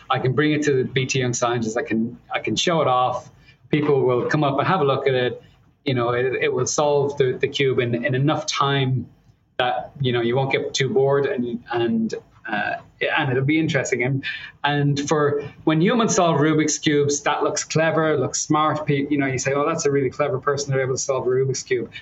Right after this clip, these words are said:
So if a robot's able to do it, then you think, "Well, that's a really smart robot." And that's kind of what I was after for that. The, it, it turned out that it was actually really fast at solving Rubik's Cubes.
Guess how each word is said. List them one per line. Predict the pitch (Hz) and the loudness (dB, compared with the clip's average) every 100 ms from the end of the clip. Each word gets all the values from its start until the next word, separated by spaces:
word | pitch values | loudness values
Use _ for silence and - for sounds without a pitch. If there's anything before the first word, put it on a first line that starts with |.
| - | -6
So | 143 139 139 | 0 0 2
if | 160 135 | 0 2
a | |
robot's | 131 165 165 151 156 | 2 2 2 2 2
able | 143 | 2
to | 127 | 2
do | 120 135 | 2 2
it, | 131 - | 0 -2
then | 120 117 | -2 -2
you | 117 | -4
think, | 107 127 110 | -2 -4 -2
"Well, | 117 123 | 0 0
that's | 143 - | 0 -2
a | |
really | 117 120 110 | 0 0 0
smart | - 120 113 120 | -2 -2 -2 -2
robot." | 123 113 104 - - _ - - _ - | -2 0 -2 -6 -16 _ -20 -20 _ -6
And | 123 | -4
that's | - - | -4 -6
kind | - 151 143 | -2 0 0
of | 113 | 0
what | 120 | 0
I | 117 | 2
was | 113 | 0
after | 117 120 - 120 | 0 -2 -4 -6
for | - 120 | -4 -2
that. | 117 107 - - _ _ _ _ _ - _ _ | -2 -4 -10 -20 _ _ _ _ _ -20 _ _
The, | 135 127 120 - - - - - - - - _ 175 | 0 2 2 0 -4 -8 -8 -8 -10 -18 -20 _ 0
it, | 170 | 2
it | 196 | 2
turned | 190 208 | 2 4
out | 175 170 | 4 4
that | 151 143 | 4 4
it | |
was | 143 127 | 2 2
actually | 135 - 127 117 | 2 0 0 2
really | 131 143 147 | 2 2 2
fast | 127 117 - 101 - | 2 0 -2 -4 -4
at | - - | -6 -2
solving | 123 113 110 107 107 | 0 0 2 0 0
Rubik's | 143 131 113 107 - | 0 0 0 -4 -4
Cubes. | 113 104 - - | -2 -2 -4 -8